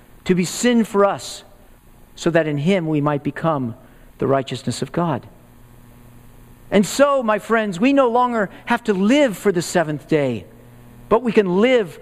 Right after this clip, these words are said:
from the first, because his life has given us life. There are several species of animals that birth is so painful to them,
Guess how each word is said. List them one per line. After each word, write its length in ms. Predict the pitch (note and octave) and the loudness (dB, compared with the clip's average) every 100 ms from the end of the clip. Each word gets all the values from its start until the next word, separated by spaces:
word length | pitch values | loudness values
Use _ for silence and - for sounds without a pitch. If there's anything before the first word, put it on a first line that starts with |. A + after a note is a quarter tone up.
| - - | -20 -8
from 260 | - F3 | -2 0
the 60 | D#3 | -2
first, 720 | - A3 F#3 - - - - - - - - - - - - - - | 0 0 0 -4 -10 -14 -18 -20 -20 -20 -20 -20 -20 -20 -20 -20 -8
because 260 | - E3+ D3 | 0 0 2
his 240 | G#3 G3 | 0 2
life 340 | E3 C#3 C3 - - | 0 0 -4 -14 -8
has 180 | - D3+ | -4 0
given 260 | F3+ D#3 C3 | 0 2 0
us 300 | A#2+ - - - | -4 -8 -16 -8
life. 500 | - A#2+ G2+ - - - - - - - - - - - - - - - - - - | -4 -4 -4 -12 -20 -20 -20 -20 -20 -20 -20 -20 -20 -20 -20 -20 -20 -20 -20 -2 2
There 80 | |
are 40 | F#3+ | 4
several 360 | - C4+ B3 | 2 0 0
species 520 | G3 - C4+ C4 A3+ F#3 | -4 -2 0 0 0 -2
of 100 | F#3 | 0
animals 760 | G#3 A#3 G#3+ C#3+ A2+ - - - - - - - - - - - | 0 0 0 -2 -6 -12 -18 -20 -20 -20 -20 -20 -20 -20 -8 2
that 220 | G3 D3+ | 2 4
birth 300 | A#3 B3 A#3 | 0 0 -4
is 120 | F3+ | -2
so 180 | - A3+ | 2 0
painful 640 | - - A#3 B3 - F#3 | 0 -4 -2 -4 -2 -4
to 160 | - E3 | -2 -2
them, 360 | C#3 B2 B2+ | 0 -2 -4